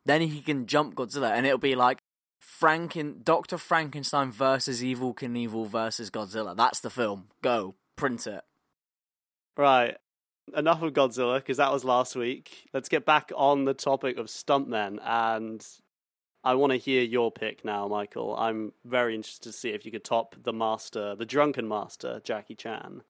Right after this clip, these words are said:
Speaker 1: Well, I believe I can. Now, I actually, this was the most difficult for me. I really wanted to do Goat Stuntman. It was one of my ideas. And then I realised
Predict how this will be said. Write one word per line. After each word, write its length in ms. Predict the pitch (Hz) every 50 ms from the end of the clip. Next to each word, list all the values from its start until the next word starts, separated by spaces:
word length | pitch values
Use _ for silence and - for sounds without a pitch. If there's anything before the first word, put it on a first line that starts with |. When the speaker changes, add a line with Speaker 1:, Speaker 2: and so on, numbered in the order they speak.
| _ _ _ _ _ -
Speaker 1:
Well, 340 | 156 156 151 143 131 127 135
I 120 | 151 180
believe 320 | 175 165 151 151 151 139 143
I 140 | 143 139 135
can. 440 | - 147 139 131 120 107 98 95 - - _ _ _ _ _ _ _
Now, 340 | 135 131 131 131 131 131 - - _ _ _ _ -
I 160 | 143 165 175 - _ _
actually, 840 | 170 190 196 - - - - - 156 117 104 92 87 90 104 143 - _ _ _ _ _ _ _ -
this 180 | 147 151 -
was 120 | 175 165 -
the 60 | 180
most 200 | 156 139 135 -
difficult 320 | - 139 - - 110 - -
for 100 | _ 101
me. 100 | 101 98
I 180 | 80 95 127
really 340 | 143 143 147 170 185 190 180
wanted 240 | 160 156 156 147 139
to 80 | - 131
do 200 | 117 156 160 143
Goat 240 | 113 - 117 - -
Stuntman. 460 | - - 113 101 73 67 95 92 98
It 60 | 82
was 120 | 73 104 113
one 100 | 113 110
of 60 | 110
my 220 | 110 107 104 104 104
ideas. 540 | 104 104 - 131 117 101 101 98 95 - - _ _
And 500 | 117 117 113 113 113 113 110 110 110 - - _ _ _
then 120 | - 127 135
I 60 | 139
realised 720 | 131 123 131 123 117 113 110 107 107 107 110 - - -